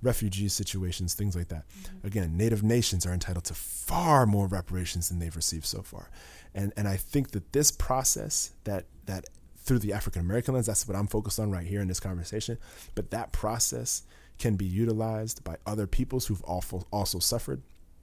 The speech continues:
Speaker 1: And that really makes this country the melting pot we, we lyingly tell ourselves we are right now. But it'll make it, it'll make it more true than, than it,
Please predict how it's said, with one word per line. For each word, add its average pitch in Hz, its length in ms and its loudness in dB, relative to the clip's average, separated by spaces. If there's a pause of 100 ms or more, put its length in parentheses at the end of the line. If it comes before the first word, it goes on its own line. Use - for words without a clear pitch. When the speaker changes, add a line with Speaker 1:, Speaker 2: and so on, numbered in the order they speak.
(360)
Speaker 1:
And 107 120 2
that 117 160 2
really 127 260 4
makes 107 280 2
this 98 140 0
country 104 300 -2
the 87 80 -4
melting 90 340 -4
pot 80 260 -4
we, 90 340 -6
we 90 200 -4
lyingly 85 400 -4
tell 80 220 -6
ourselves 78 320 -6
we 80 80 -8
are 78 120 -6
right 76 160 -6
now. 90 240 -2
But - 140 -6 (300)
it'll 110 300 2
make 117 240 4
it, - 100 -2
it'll 110 220 2
make 110 260 2
it 104 180 -2
more 104 520 4
true 95 440 0
than, 90 300 -2
than 92 160 -2
it, 87 100 -2